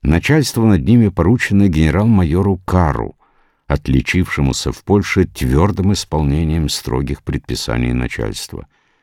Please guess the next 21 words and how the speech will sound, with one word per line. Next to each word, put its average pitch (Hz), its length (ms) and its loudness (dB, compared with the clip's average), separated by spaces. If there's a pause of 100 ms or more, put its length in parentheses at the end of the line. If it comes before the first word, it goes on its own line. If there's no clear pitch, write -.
(380)
Он 110 220 4
находился 87 1000 0 (560)
в - 200 -20
Петербурге 76 800 -2 (420)
при 62 160 0
приеме 71 880 0
рекрут. - 800 -4 (1200)
Ему 71 220 4
велено 69 420 2
было 69 500 -2
сдать 71 440 -4
свою 64 320 -4
бригаду 64 480 -4
генерал-майору 64 840 -2
Нащекину 73 840 -2 (460)
и 85 160 2
спешить - 520 0
к - 120 -6
местам, 82 560 2
угрожаемым 73 920 -2
опасностью. - 1000 -8